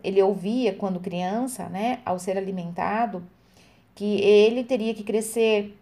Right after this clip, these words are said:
crescer forte, porque ali naquela família não tinha espaços para maricas. Então, quantas vezes, né, nós ouvimos,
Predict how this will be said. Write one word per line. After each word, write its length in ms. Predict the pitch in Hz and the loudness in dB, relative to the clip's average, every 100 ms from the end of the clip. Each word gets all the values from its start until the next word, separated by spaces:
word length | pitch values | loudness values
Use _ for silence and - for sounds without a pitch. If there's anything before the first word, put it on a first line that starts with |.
| _ - | _ -10
crescer 320 | 180 180 196 | -6 -2 -2
forte, 760 | 202 220 208 190 190 190 - - _ _ | 2 6 8 6 2 -8 -16 -20 _ _
porque 240 | - 202 226 | -6 0 2
ali 220 | 214 247 | 4 0
naquela 340 | 330 254 208 | -4 0 0
família 540 | 190 185 165 196 220 190 | 0 -4 -4 -4 -2 -4
não 160 | 196 | -4
tinha 180 | 196 208 | -8 -8
espaços 460 | 277 - 302 285 202 | -4 0 0 -2 -4
para 180 | 185 170 | -2 -2
maricas. 680 | 165 165 156 147 - - - _ _ _ _ _ _ _ _ _ - | -2 -8 -12 -12 -12 -14 -20 _ _ _ _ _ _ _ _ _ -10
Então, 420 | 226 202 170 156 147 | -8 -4 -4 -4 -4
quantas 400 | 240 339 349 226 | -4 -2 -4 -2
vezes, 540 | 202 220 220 185 175 | 0 2 0 -2 -8
né, 320 | 190 190 208 226 - _ | -6 -4 -4 -8 -14 _
nós 280 | 196 202 208 | -2 0 2
ouvimos, 680 | 202 202 226 240 202 - | 0 0 -2 -2 -4 -8